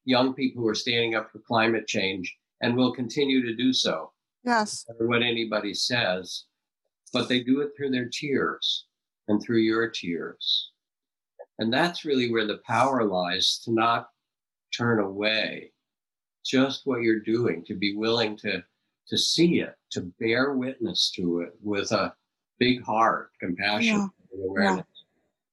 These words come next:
Speaker 2: Yeah.
Speaker 1: and then to say yes, and we'll pick the car up. Yes, we will do this, even amidst your tears. And I feel both of them in you,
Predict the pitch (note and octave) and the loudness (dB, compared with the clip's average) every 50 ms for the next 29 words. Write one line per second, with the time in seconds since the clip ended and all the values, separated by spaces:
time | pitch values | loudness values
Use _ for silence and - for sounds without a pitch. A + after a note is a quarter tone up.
0 | _ - - A2 A2 A2+ A2+ A2+ A2 A2 G#2+ G#2 - - A#2+ A2+ G#2 G#2 G2 G#2 | _ -8 -4 0 0 2 2 2 0 -2 -2 -2 -2 0 0 0 0 0 0 0
1 | A2 A2+ B2+ - - - - - - - _ _ _ _ - G#2+ A2 A2 A2 G#2+ | 0 0 0 0 -2 -4 -8 -10 -10 -12 _ _ _ _ -4 -2 0 2 2 0
2 | G#2 - B2+ A#2 A#2 - A#2 - - A2 G#2+ G2 F#2 F2+ E2+ D#2+ D#2+ F2 - _ | 0 0 -2 -2 -2 -4 -8 -6 -2 2 2 2 4 2 0 -2 -4 -8 -14 _
3 | _ _ _ _ _ _ _ - A2 A2 G#2+ G#2 G#2 - - - - - _ _ | _ _ _ _ _ _ _ -2 0 0 0 0 -2 -4 -6 -6 -8 -12 _ _
4 | _ _ _ _ _ _ _ _ - A#2 A#2 A2+ G#2+ G#2+ G#2+ G#2+ A2 A2+ A#2 A2 | _ _ _ _ _ _ _ _ -2 0 2 2 2 0 0 0 0 0 0 0
5 | G#2 G2 - - - - - - - _ _ _ A#2 A#2 A#2+ A#2 A#2+ A#2 A2+ A2 | 0 0 0 0 0 0 -2 -4 -10 _ _ _ 2 2 4 4 4 2 2 2
6 | G#2+ G#2+ G#2 G2 - - - - - G2+ F2+ - - - - G#2+ F2+ E2 - - | 0 0 -2 -4 -4 -6 -8 -6 -6 -8 -8 -6 -6 -4 -2 0 0 0 -2 -4
7 | - - - - - - _ _ _ _ _ _ _ _ - G2+ G#2 G2 G2+ - | -8 -6 -6 -6 -6 -6 _ _ _ _ _ _ _ _ -4 -2 0 0 -2 -2
8 | - - C3+ C3 C3 C#3 C3+ B2+ A#2 G#2+ A2+ A2+ A2+ A2 - A2+ G2 F#2+ G2 F#2 | -4 -2 0 2 2 2 2 0 0 0 0 0 0 -2 -4 -6 -4 -2 -2 -4
9 | F#2 F2+ F#2 F#2+ G2+ G#2+ G#2 G2+ F2 E2 D#2+ E2 E2+ | -4 -4 -2 0 2 2 2 2 2 0 0 -2 -8